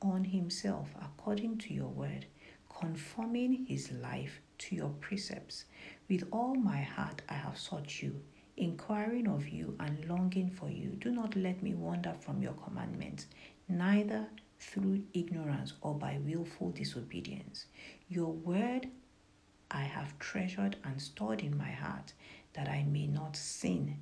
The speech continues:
against you." So Lord, please help us to daily put on the breastplate of righteousness by diligently protecting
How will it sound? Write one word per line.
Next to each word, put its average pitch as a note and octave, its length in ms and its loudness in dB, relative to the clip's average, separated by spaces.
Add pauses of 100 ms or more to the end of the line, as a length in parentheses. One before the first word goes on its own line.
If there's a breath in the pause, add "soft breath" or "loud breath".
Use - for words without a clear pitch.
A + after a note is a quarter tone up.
against - 580 -6
you." C#3 120 -8 (1120 loud breath)
So - 140 0
Lord, A#3 520 6
please A#3 560 -2 (220)
help - 360 -2
us C#3+ 200 -4 (220)
to - 120 -2
daily A3+ 680 2
put - 380 -2
on - 140 0
the - 80 2
breastplate - 680 -2
of C2+ 160 0
righteousness - 720 -2
by F3+ 220 -4
diligently G#3+ 760 2
protecting G#3 1040 -2